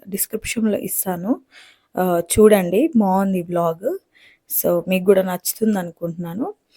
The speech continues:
So, ఇంకా మార్నింగ్ మార్నింగ్ ఇట్లా టిఫిన్ తీసుకొచ్చుకొని తింటున్నాం అనమాట. తినేసా-, నేను తినేసాను,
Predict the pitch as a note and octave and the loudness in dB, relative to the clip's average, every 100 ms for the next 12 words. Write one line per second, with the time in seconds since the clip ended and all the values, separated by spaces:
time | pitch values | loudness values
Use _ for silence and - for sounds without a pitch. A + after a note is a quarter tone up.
0 | - - - B3 A#3+ A3+ A3 A3+ A#3 A3 | -20 -14 0 2 4 6 6 6 4 4
1 | G#3+ G#3+ A3+ G4+ F#4 - - G3 F#3 F3+ | 0 -4 -4 0 0 0 -4 -4 -2 -2
2 | - G3 G#3+ G#3 G3 - F#3 - - G3 | -4 -8 -4 -2 -2 -2 -6 -8 -8 -4
3 | A#3+ D#4+ - G3 F#3+ G3 F#3+ F3 E3 E3 | -2 -4 -8 -8 -4 -4 -4 -6 -8 -10
4 | E3 A3+ B3 F#3+ F3+ F#3 F#3 F3+ G3 F#3+ | -10 -8 -8 -8 -8 -6 -8 -8 -4 -2
5 | F#3+ F#3 F3+ G3 - F#3 G3+ | -2 -4 -6 -8 -8 -8 -4